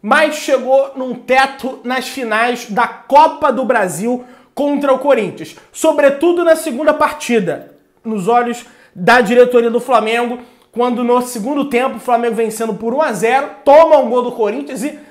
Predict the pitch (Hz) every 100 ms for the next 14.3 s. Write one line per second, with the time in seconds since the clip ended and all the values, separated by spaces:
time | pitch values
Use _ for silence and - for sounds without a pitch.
0 | _ _ - 294 359 330 - 254 240 269
1 | 254 247 233 233 311 311 202 320 330 -
2 | 339 381 - 302 269 226 294 254 - 349
3 | 349 330 277 330 381 - - 320 320 156
4 | - - - _ _ _ - 247 208 320
5 | 370 240 240 330 330 311 - _ _ 175
6 | 285 285 262 196 226 285 285 - - 269
7 | 254 - 277 285 285 277 - 226 262 -
8 | 262 269 254 277 233 196 - 294 339 339
9 | 339 311 - 277 269 330 320 233 226 208
10 | - - 135 101 _ _ _ _ 196 214
11 | 190 220 226 226 220 226 220 254 208 185
12 | 208 214 240 220 220 202 - - - 214
13 | 214 262 233 214 294 339 370 - 269 254
14 | 277 -